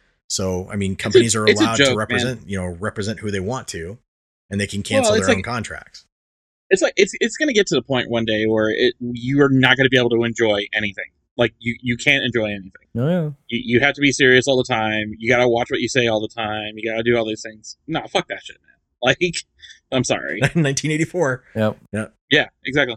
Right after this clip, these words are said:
Speaker 3: On the plus side, at least it sounds like she's going to move on to doing something that she really wants to do.
Speaker 1: Yeah.
Speaker 3: So.
Speaker 1: I mean, sounds like she's gonna be working with people she wants to work with. Uh, she's gonna have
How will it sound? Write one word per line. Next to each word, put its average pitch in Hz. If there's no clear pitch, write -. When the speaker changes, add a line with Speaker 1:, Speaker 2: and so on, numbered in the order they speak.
Speaker 3:
On 120
the 127
plus 185
side, 113
at 98
least 104
it 95
sounds 95
like 90
she's 90
going 90
to 92
move 87
on 85
to 82
doing 85
something 82
that 71
she -
really 80
wants 78
to 69
do. 69
Speaker 1:
Yeah. 285
Speaker 3:
So. 80
Speaker 1:
I 123
mean, 117
sounds 113
like 113
she's -
gonna 113
be 110
working 107
with 110
people 104
she -
wants 92
to -
work 95
with. 101
Uh, 82
she's -
gonna 87
have 90